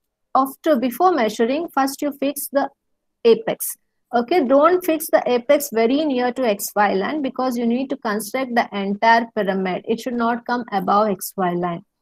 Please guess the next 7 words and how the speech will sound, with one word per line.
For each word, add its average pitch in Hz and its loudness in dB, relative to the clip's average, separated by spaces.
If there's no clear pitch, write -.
So 226 -2
draw 220 4
thirty 240 0
degree 196 -2
line. 185 -2
After 220 4
that, 269 4